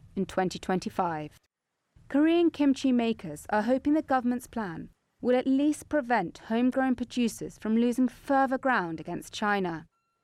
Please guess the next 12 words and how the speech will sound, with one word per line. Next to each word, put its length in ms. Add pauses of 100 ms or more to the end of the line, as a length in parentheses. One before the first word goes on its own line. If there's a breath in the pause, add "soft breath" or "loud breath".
(460)
Chinese 460
imports, 640
often 320
priced 440
at 80
about 200
a 40
third 540
of 160
locally 460
made 280
kimchi, 540